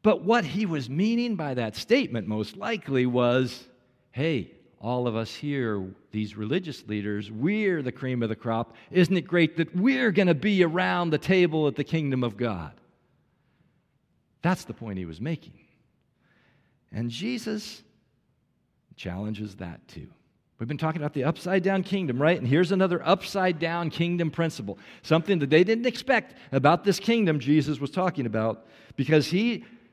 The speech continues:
he said, "You know what? You better think again about who is going to be there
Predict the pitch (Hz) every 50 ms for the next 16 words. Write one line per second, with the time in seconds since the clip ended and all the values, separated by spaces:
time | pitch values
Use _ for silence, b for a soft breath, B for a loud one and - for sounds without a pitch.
0 | B B B _ _ _ _ _ _ _ - 175 170 - 180 170 160 151 165 175
1 | 202 208 220 240 240 - - - - _ - 156 151 202 254 285 285 - - 240
2 | 240 240 208 151 - 190 196 185 151 117 107 120 117 143 131 123 - 104 147 170
3 | 190 185 165 123 131 165 160 151 143 131 120 117 156 170 180 135 156 175 180 190
4 | 202 185